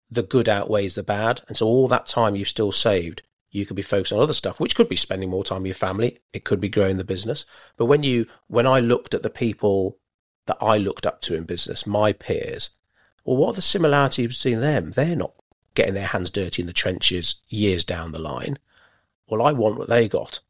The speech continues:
So, you know, I might not listen to one person, but if five successful people are all doing the same thing, I'd be pretty stupid not to do it. Um,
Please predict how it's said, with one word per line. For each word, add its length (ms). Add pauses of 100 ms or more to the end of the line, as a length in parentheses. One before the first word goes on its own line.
(420)
So, 440
you 140
know, 160
I 100
might 240
not 120
listen 240
to 100
one 260
person, 380
but 120
if 100
five 360
successful 460
people 320
are 20
all 180
doing 200
the 60
same 280
thing, 360 (840)
I'd 120
be 80
pretty 200
stupid 420
not 200
to 80
do 140
it. 180 (640)
Um, 460